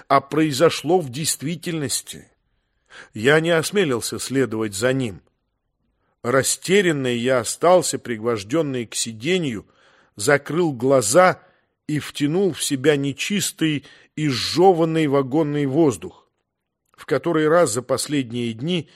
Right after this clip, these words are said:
я подумал о феназепаме с тем же малодушием и робкой надеждой, с какими булгаковский прокуратор мечтал о чаше с ядом.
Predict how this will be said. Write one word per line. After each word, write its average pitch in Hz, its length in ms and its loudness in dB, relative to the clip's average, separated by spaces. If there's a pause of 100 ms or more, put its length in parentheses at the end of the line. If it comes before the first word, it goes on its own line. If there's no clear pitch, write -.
(400)
я 131 220 0
подумал 147 640 0
о 135 100 0
феназепаме 127 1000 0 (280)
с - 160 -10
тем 170 280 -2
же 117 100 -2
малодушием 135 800 -2
и 135 60 0
робкой 139 380 -2
надеждой, 117 800 -2 (400)
с - 120 -14
какими 151 400 -2
булгаковский 135 880 -2
прокуратор 131 720 -2
мечтал 131 540 -2 (260)
о 123 120 -2
чаше 131 400 0
с - 120 -2
ядом. 107 460 -2